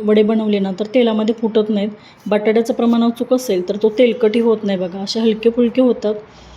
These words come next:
आणि कुरकुरीत होतात आणि आतून अगदी पोकळ असे वडे होतात बघा.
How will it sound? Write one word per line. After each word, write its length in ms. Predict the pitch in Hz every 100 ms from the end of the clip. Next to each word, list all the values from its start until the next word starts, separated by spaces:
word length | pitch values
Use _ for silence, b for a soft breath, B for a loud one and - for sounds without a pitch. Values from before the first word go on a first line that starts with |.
| B B
आणि 120 | 208
कुरकुरीत 580 | 208 277 269 269 - 285 269
होतात 280 | 262 - 156
आणि 120 | - 196
आतून 340 | 202 208 247
अगदी 280 | 247 214 247
पोकळ 480 | 254 277 262 233 233
असे 180 | 233
वडे 180 | 214 202
होतात 260 | 202 - 156
बघा. 220 | 165 170